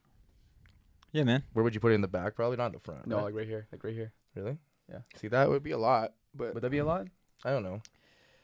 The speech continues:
Speaker 1: Yeah,
Speaker 2: Your
Speaker 1: 'cause you got
Speaker 2: profession,
Speaker 1: one
Speaker 2: you
Speaker 1: there,
Speaker 2: get
Speaker 1: you got a
Speaker 2: away with it.
Speaker 1: heart there, you got
Speaker 3: And then ki-, one more kissy face right here. Right here.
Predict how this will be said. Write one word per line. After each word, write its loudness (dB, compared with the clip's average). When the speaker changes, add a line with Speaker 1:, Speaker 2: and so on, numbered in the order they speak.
Speaker 1:
Yeah, 6
Speaker 2:
Your 8
Speaker 1:
'cause 6
you 12
got 12
Speaker 2:
profession, 12
Speaker 1:
one 12
Speaker 2:
you 8
Speaker 1:
there, 12
Speaker 2:
get 12
Speaker 1:
you 8
got 8
a 4
Speaker 2:
away 0
with 0
it. 2
Speaker 1:
heart 2
there, 4
you 0
got 6
Speaker 3:
And -2
then 0
ki-, -14
one 2
more 2
kissy -10
face -4
right -2
here. -4
Right -2
here. -4